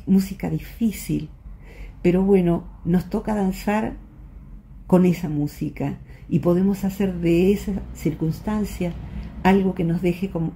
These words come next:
como traté de, de decir, con la conciencia tranquila, el corazón sereno,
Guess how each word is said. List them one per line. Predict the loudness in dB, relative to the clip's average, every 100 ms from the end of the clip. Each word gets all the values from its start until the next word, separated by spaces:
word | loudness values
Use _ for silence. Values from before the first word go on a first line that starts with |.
| -12 -8
como | -2 -2 0
traté | 0 0 2 2
de, | 2 0
de | 0 2
decir, | 2 2 -2 -4
con | 0 2 2 -2 -10 -16 -4
la | 0
conciencia | 0 0 0 0 0
tranquila, | -2 -2 -2 0 2 2 -2 -6 -20 -8
el | -4 -2
corazón | 0 0 0 -2
sereno, | 0 2 4 4 2 0